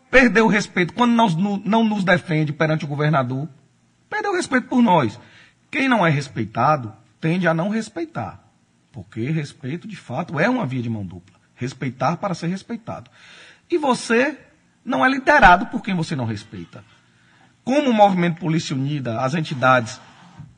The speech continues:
está mais do que provado, respeita os seus policiais, respeita os seus colegas, então isso acabou acontecendo naturalmente,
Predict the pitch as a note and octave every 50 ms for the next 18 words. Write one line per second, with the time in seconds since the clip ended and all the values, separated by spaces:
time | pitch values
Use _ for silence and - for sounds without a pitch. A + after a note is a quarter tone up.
0 | _ _ _ - D#3+ - - - _ - D3+ D3 D#3+ F3+ G#3 F3 D#3+ - E3+ -
1 | D#3+ C#3 A#2 C3 C3+ C3 A#2+ G#3+ G#3 - - - - - - - G#3 A3 G#3+ -
2 | - C3 A#2 G2+ G#2+ - - A#2 - - B2 A2 - C#3+ A#2+ A2 G#2+ - A#2 G#2+
3 | G#2+ A#2+ B2 A#2+ - - F3 G3 - - - - G3+ G#3 A3 F3+ - E3 - -
4 | C#3 - - - A2+ G#2 A2 C#3+ D#3 D3 B2+ A2+ - - - - - - - _
5 | - G3 E3+ - A3 A3 A3+ A#3 - - A#3 G#3+ - A#3 G#3 F#3+ F3 F#3+ G#3 G3+
6 | - G#3+ G3 - G3 F3+ - G#3+ G#3+ A3 A3+ A3+ A3+ B3 A#3+ B3+ A#3+ A3 G#3+ G#3+
7 | A3 A3 - - -